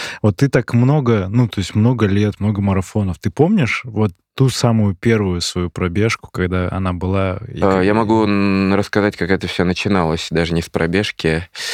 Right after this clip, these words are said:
Speaker 1: Ну, вообще, да, да,
Speaker 2: А,
Speaker 1: давай.
Speaker 2: две тысячи, наверное, одиннадцатый год, нет, двенадцатый.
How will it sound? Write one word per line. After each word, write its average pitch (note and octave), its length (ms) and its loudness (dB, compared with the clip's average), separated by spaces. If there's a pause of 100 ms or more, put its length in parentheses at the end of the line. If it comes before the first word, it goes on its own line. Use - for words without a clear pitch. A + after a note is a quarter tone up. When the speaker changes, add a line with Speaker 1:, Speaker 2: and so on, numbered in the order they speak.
Speaker 1:
Ну, G2+ 60 2
вообще, G2+ 340 2
да, F#2+ 200 0
да, F#2 120 0
Speaker 2:
А, F2+ 340 2
Speaker 1:
давай. E2+ 280 -2
Speaker 2:
две F2+ 200 0
тысячи, - 380 -4
наверное, E2 440 -2 (120)
одиннадцатый - 680 -4
год, - 480 -6 (220)
нет, F2+ 160 0 (260)
двенадцатый. F2 1000 -4